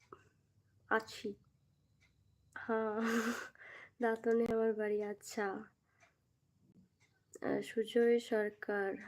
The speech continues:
আমরা মাসি হব নাকি?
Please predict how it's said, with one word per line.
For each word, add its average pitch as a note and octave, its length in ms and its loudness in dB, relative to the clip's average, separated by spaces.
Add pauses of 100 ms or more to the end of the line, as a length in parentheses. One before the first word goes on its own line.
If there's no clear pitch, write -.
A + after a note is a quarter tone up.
(100)
আমরা G#3+ 420 0 (1120)
মাসি A#3+ 340 -6
হব A#3+ 120 -6
নাকি? A#3 260 -8